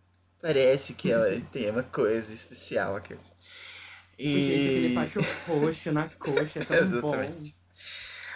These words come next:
Speaker 2: bom.
Speaker 1: O nosso personagem principal era aquela coisa assim, meio receita de bolo, sabe? Até por isso é, é compreensível que ele tava per-, perdendo visualização. Porque o povo que viu uma vez, viu a segunda vez, viu a terceira vez, começou a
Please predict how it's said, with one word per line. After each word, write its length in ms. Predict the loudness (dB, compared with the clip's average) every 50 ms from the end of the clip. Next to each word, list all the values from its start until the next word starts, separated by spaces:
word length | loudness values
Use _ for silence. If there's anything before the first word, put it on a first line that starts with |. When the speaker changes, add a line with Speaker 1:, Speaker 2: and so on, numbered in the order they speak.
| -8 -4
Speaker 2:
bom. 60 | -2
Speaker 1:
O 40 | 0
nosso 260 | 2 2 4 2 2 2
personagem 520 | 2 2 2 2 0 0 0 0 -4 -4
principal 640 | -6 -6 -8 -8 -10 -10 -6 -4 -2 0 2 4 4
era 120 | 2 2
aquela 280 | 0 0 0 2 2 0
coisa 380 | 2 2 4 4 4 2 0
assim, 380 | -2 -2 -2 -4 -4 -6 -4 -4
meio 920 | -2 0 0 0 0 0 0 0 2 2 2 2 2 2 0 0 -2 -4
receita 400 | -4 -4 -6 -6 -6 -6 -6 -6
de 100 | -4 -4
bolo, 340 | -2 0 0 0 0 -2 -4
sabe? 380 | -6 -8 -8 -8 -8 -8 -10 -12 -16 -20 _ _ _ _ -20 -20 -20 -16 -4
Até 240 | -4 -4 0 0 -2
por 220 | 0 4 4 4 6
isso 580 | 6 2 2 2 0 0 0 0 -2 -2 -4 -8 -14 _ _ _ _ _ _ _
é, 440 | -2 0 2 2 4 2 2 0 0 -4 -12 -20 _ _ _
é 240 | -2 0 0 0 0
compreensível 720 | 0 -2 -2 0 0 0 2 0 0 -2 -2 -2 -4 -4
que 120 | -2 -2 -2
ele 100 | -2 -2
tava 300 | 0 2 2 2 2 2
per-, 320 | 0 0 0 0 -2 -2 -8 -12 -18 -6
perdendo 920 | 0 2 2 2 2 0 -2 -2 -4 -6 -4 -2 -2 0 0 -2 -4 -6 -10 -16 -20 _ _ _ -10
visualização. 760 | -6 -2 0 0 0 0 -4 -4 -4 -4 -2 -2 -4 -4 -8 -14 -20 -20 -20 -20 -20 _
Porque 180 | -10 -4 -2 -2
o 40 | 0
povo 260 | 2 2 2 0 0
que 100 | -4 -4
viu 180 | -2 0 0 2
uma 220 | 2 0 0 -2
vez, 460 | -2 0 0 2 2 0 -2 -2 -6
viu 180 | -6 -4 -2 -2
a 60 | -2
segunda 380 | -2 -4 -6 -6 -4 -4 -4 -2
vez, 240 | -2 -4 -4 -4 -4
viu 100 | -4 -4
a 60 | -4
terceira 400 | -4 -6 -8 -8 -6 -4 -4 -2
vez, 240 | -2 -2 -2 -4 -4
começou 320 | -6 -8 -8 -6 -6
a 40 | -6